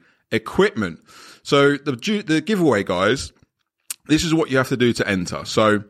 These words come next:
first of all, you have to subscribe to the channel, okay? Then you have to take a screenshot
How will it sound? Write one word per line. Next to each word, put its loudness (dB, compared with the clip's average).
first 2
of -4
all, 0
you -4
have 0
to -14
subscribe 2
to -8
the -2
channel, -4
okay? 0
Then 4
you 2
have -2
to -4
take -2
a -2
screenshot 0